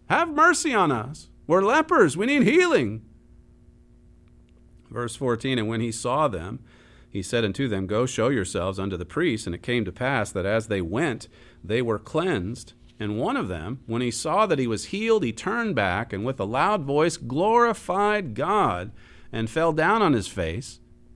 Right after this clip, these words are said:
at his feet, giving him thanks. And he was a Samaritan." He was a Samaritan. He was a Gentile who appreciated this act of God,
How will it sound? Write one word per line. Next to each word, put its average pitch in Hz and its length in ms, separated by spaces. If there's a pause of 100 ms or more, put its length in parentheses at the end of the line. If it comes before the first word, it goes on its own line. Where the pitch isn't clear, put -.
(140)
at 127 160
his 180 160
feet, 95 320 (160)
giving 190 300
him 185 120
thanks. 92 560 (420)
And 87 160
he 147 160
was 143 420
a 113 140
Samaritan." 98 720 (1200)
He 123 100
was 156 140
a 175 80
Samaritan. 196 480
He 147 80
was 254 120
a 226 60
Gentile 226 640 (440)
who 165 160
appreciated 165 840 (600)
this 131 320
act 170 320
of 113 160
God, 139 440